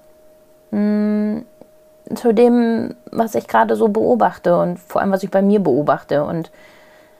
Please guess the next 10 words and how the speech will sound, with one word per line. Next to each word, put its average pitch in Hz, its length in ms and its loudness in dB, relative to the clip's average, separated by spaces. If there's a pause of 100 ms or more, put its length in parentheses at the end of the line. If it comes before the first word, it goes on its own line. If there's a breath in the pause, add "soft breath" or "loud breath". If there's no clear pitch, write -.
(300 soft breath)
ich 220 140 0
weiß, 226 220 2
dass 226 160 0
ganz 208 180 0
viele 214 220 0
Leute 202 300 2
das 202 140 0
überhaupt 202 340 0
nicht 202 220 -6
aussprechen, 175 840 -2